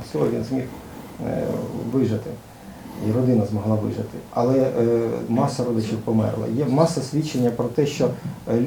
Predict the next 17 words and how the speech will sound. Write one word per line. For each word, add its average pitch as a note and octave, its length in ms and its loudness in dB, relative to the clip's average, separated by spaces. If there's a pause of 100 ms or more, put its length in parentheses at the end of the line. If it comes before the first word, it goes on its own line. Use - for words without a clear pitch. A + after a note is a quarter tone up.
е, A#2+ 260 4 (2000)
люди C3+ 240 4
виживали, C3+ 520 8
десь C#3+ 240 4
там B2 140 2 (120)
д-, C#3+ 160 0
намагалися C3 600 4
вкрасти A2+ 500 -2
щось. - 180 -10 (680)
Е, A2 500 6 (680)
там B2 180 2
десь B2 140 0
посаджені B2+ 600 2
були B2 240 6
вже A2+ 140 2
буряки C3 440 4
восени, E3+ 500 2